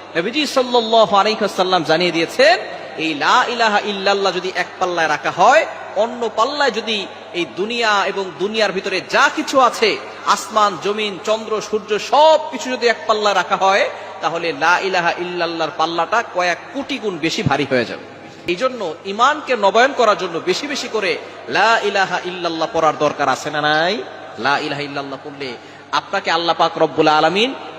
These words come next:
অভাব থেকে দূর করবেন, আল্লাহ তাআলা আপনার জীবনে বরকত দান করবেন, দুনিয়াতেও শান্তি দিবেন, আখিরাতেও আল্লাহ তাআলা শান্তির ব্যবস্থা করবেন। লা ইলাহা ইল্লাল্লাহ পড়ার দরকার আছে না নাই?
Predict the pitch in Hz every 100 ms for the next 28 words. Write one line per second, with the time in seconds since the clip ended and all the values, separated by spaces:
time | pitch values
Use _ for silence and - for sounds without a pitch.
0 | - 170 180 269 - 247 247 214 220 220
1 | 208 196 175 127 - - 156 165 175 165
2 | 196 226 - 214 196 220 220 - 190 196
3 | 285 - 226 214 226 208 190 131 - -
4 | - 196 220 247 254 330 - 254 254 240
5 | 220 214 180 180 180 233 233 226 202 185
6 | 180 165 - 165 165 143 143 - - -
7 | 123 104 - - - - - - 131 165
8 | 165 190 180 196 190 185 180 175 175 165
9 | 151 151 151 139 175 170 135